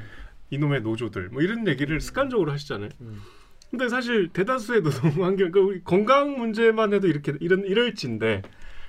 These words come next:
Speaker 1: 한 단면이잖아요.
Speaker 2: 음.
Speaker 1: 그러니까 아직 굉장히 우리 노동 환경이 열악한 거죠.
Speaker 2: 음.
Speaker 1: 지금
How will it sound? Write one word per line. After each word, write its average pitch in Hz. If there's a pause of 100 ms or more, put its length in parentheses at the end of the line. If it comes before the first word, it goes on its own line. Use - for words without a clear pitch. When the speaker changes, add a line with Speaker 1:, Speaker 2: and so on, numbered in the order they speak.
(140)
Speaker 1:
한 196
단면이잖아요. 139
Speaker 2:
음. 104 (440)
Speaker 1:
그러니까 202 (160)
아직 190 (280)
굉장히 180
우리 160
노동 143
환경이 165 (300)
열악한 143
거죠. 92 (100)
Speaker 2:
음. 104 (100)
Speaker 1:
지금 101